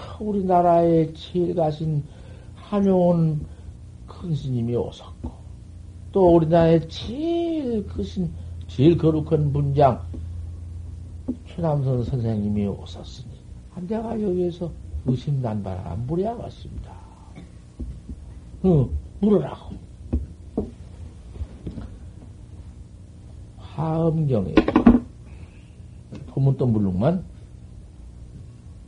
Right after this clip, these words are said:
저번에 안 했지? 그 하려면 다 하려면 한정이 없으니까 다는 못하고. 화엄경에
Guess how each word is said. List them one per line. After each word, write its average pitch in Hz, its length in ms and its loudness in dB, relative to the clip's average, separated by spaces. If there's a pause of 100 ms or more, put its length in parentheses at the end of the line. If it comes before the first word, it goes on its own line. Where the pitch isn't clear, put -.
(760)
저번에 139 300 6
안 135 180 6
했지? 170 400 2 (1500)
그 - 200 -12
하려면 170 480 -2
다 143 200 -2
하려면 170 260 -4 (580)
한정이 143 640 0
없으니까 - 640 -6
다는 101 440 -6
못하고. 98 320 -10 (2500)
화엄경에 180 1300 6